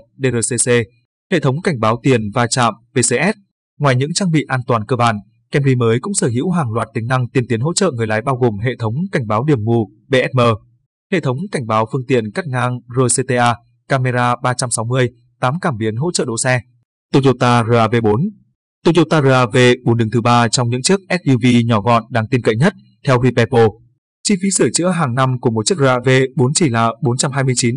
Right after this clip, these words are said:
U S D, tương đương mười phẩy một triệu đồng, khiến nó trở thành mức thấp thứ ba trong top mười. Mâm hợp kim mười chín inch, chìa khóa thông minh, điều hòa khí hậu hai vùng, đèn và gạt mưa tự động, ghế lái chỉnh điện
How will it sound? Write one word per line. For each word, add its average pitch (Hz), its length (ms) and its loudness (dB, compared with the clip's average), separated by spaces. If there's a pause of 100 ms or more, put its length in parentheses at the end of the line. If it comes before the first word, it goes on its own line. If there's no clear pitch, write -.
U 139 160 4
S 160 160 -2
D, 135 40 4 (420)
tương 143 120 2
đương 135 180 4
mười 120 240 2
phẩy 123 100 0
một 110 120 -2
triệu 127 120 0
đồng, 123 160 4 (380)
khiến 131 100 0
nó 120 260 2
trở 151 100 0
thành 117 240 -2
mức 202 160 2
thấp 208 160 -2
thứ 120 100 -2
ba 123 260 2
trong 123 160 -4
top 151 120 -2
mười. 120 240 4 (560)
Mâm 190 160 4
hợp 151 220 4
kim 131 200 2
mười 117 100 2
chín 113 160 -2
inch, 127 240 0 (260)
chìa 131 140 0
khóa 113 220 0
thông 127 140 0
minh, 127 160 2 (300)
điều 127 140 4
hòa 113 280 2
khí 123 180 -4
hậu 170 140 0
hai 120 160 -2
vùng, 117 200 0 (300)
đèn 120 180 0
và 110 180 0
gạt 113 260 0
mưa 131 100 0
tự 123 140 0
động, 123 160 2 (320)
ghế 127 120 2
lái 120 200 0
chỉnh 143 180 -4
điện 120 180 0